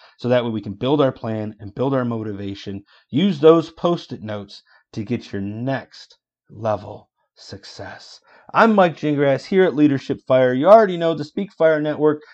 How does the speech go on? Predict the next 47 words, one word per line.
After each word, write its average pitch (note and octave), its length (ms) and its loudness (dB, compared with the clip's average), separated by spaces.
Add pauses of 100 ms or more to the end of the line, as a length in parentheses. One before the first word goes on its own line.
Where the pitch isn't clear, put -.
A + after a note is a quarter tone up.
(140)
has B2 120 -6
got C3 200 -2
some B2 100 -10
amazing D#3 480 -4
shows. C#3 320 -2
I B2 60 -2
want A#2 240 -4
you G#2 60 -16
to - 40 -20
check G#2+ 180 -8
'em B2 120 -12
all D3 200 2
out. C3+ 240 0
Champion D3 380 -6
Fire, C3 480 -2 (240)
Internal B2+ 460 -4
Fire, B2 360 4
Student D3+ 440 -6
Fire, C#3+ 480 0
and C3+ 120 -14
Father's D3 440 -2
Fire. C#3+ 420 0 (320)
You B2 140 -4
can B2+ 180 -2
find C3+ 480 -2
all F3+ 240 6
of D3 80 4
them B2+ 220 0
on A#2+ 180 -4
your G#2+ 120 -6
favorite C#3+ 680 -4
podcasting A2+ 720 -10
platforms. F3+ 720 -4 (840)
This C#3 200 -2
is A#2+ 140 -8
Leadership C3+ 400 -2
Fire. G#3+ 560 0
I C#3+ 100 -4
have B2+ 140 -2
a B2 60 -8
new F3 220 -2
episode D#3 300 -2
that C3+ 160 -8
comes C3+ 160 -6
out C3 180 -4
for C#3+ 60 -6
you A#2+ 160 -4